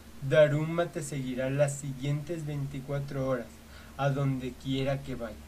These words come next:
sin darte tregua. Tu objetivo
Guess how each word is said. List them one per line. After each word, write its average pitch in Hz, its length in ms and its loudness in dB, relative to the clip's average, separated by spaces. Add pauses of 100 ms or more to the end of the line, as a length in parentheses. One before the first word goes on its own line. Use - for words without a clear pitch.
(960)
sin 147 280 2
darte 135 420 0
tregua. 117 300 -8 (800)
Tu 170 80 2
objetivo 175 640 -2